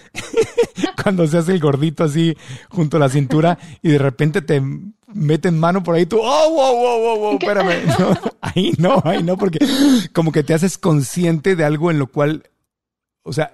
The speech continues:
Speaker 2: yo ju-, he juzgado a, a esa parte de mi cuerpo como fea, desagradable,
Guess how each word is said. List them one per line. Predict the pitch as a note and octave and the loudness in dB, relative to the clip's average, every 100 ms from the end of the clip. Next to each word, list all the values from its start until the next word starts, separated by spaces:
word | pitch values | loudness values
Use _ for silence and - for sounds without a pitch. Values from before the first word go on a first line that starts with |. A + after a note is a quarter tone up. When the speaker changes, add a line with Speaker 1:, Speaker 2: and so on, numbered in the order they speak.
| - | -16
Speaker 2:
yo | D#3 D#3 D#3 | -20 -8 -6
ju-, | C#3+ - - | -4 -8 -14
he | D#3+ D3 | -8 -8
juzgado | - - - F3 C3 C3 F3+ D#3 D3 | -8 -18 -4 -2 -2 0 0 2 -2
a, | C#3 | -2
a | C3 | -4
esa | C#3 C#3+ C3+ | -4 -4 -4
parte | D3+ D3 D#3 | -4 -4 -6
de | C#3 | -6
mi | B2+ | -6
cuerpo | D#3 D3 B2+ D3 | -6 -6 -4 -6
como | - C#3 B2 | -6 -8 -8
fea, | - - D3 D3+ D3 C#3 C#3 | -12 -10 -4 0 0 0 -2
desagradable, | C3 C3 - B2+ B2+ B2 C3+ D3+ D3 C#3 C#3 C#3 C#3 | -2 -6 -6 -8 -6 -6 -2 0 0 0 -2 -2 -4